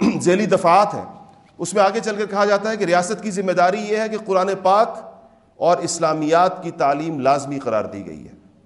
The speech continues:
اس لازمی تعلیم کے ساتھ ہم نے جو کیا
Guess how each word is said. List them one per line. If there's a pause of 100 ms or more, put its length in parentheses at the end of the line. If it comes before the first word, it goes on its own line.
(760)
اس
لازمی
تعلیم
کے
ساتھ
ہم
نے
جو
کیا